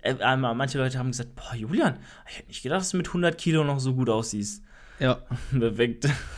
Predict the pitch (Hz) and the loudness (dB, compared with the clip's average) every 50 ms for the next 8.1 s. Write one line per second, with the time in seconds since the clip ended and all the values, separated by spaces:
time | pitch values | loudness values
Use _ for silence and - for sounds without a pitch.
0 | - - - - - - - - - - - - - 165 165 - - - 139 - | -14 -14 -16 -20 -20 -20 -20 -20 -18 -18 -6 -4 -2 -2 0 -2 -4 -8 -4 -4
1 | 165 160 - 165 143 131 147 160 - - 131 127 - - - - - - - 123 | -4 -2 0 2 4 4 4 2 0 -4 -4 -6 -6 -10 -16 -20 -20 -12 -4 -2
2 | 135 135 131 135 127 - - - - - - - - - - - - - - 127 | 0 2 2 2 0 0 -4 -8 -18 -20 -20 -20 -20 -20 -20 -20 -10 -2 0 2
3 | 127 123 123 123 - - - - - - - - - - - - - - - - | 2 2 2 -2 -6 -12 -20 -20 -20 -20 -20 -18 -18 -18 -18 -20 -20 -20 -20 -20
4 | - - - - - - - - - - _ - 359 349 320 - - - - - | -20 -20 -20 -20 -20 -20 -20 -20 -20 -20 _ -20 -20 -14 -10 -6 -4 -2 2 2
5 | 139 151 - 240 233 208 - - - - 185 185 - 208 190 175 156 - - - | 2 4 4 2 2 2 0 0 2 4 2 4 6 6 6 6 4 0 -2 -4
6 | - - - 160 156 - - 139 160 180 196 208 202 226 226 208 - - - - | -2 2 4 4 4 4 2 2 4 6 6 6 6 6 4 4 2 -2 -6 -8
7 | - - - - - - - - 104 101 - - - - - - - 50 - - | -10 -12 -12 -12 -14 -14 -14 -14 -14 -14 -14 -14 -12 -10 -10 -8 -8 -8 -8 -8
8 | - - | -10 -10